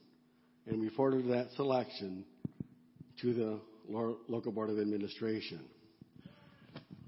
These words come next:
And we are united in that decision. We were,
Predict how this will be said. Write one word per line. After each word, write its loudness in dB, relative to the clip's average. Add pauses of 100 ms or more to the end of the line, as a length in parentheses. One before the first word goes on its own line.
(120)
And 0
we 4
are 2 (140)
united 8
in 4
that 2
decision. -6 (960)
We 2
were, 0